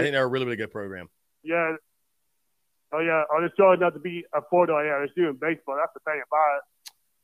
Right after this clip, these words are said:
Speaker 1: Yeah, I mean, I, I think over the course of a season, I think Stanford would get somewhat exposed, but I mean, I think they're a really, really good program, so I,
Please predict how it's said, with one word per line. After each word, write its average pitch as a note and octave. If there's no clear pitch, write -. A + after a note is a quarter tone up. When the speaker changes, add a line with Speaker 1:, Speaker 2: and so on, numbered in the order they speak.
Speaker 1:
Yeah, D#3
I G#2+
mean, D#3+
I, E3
I F3+
think F#3
over E3
the D#3
course D#3+
of C3
a -
season, A#2+
I A2+
think A#2+
Stanford A2
would G2+
get A#2
somewhat C3
exposed, C3
but B2+
I B2
mean, B2+
I C#3
think D#3
they're C3
a C3+
really, C3
really A#2
good G#2+
program, G2
so G2
I, G#2+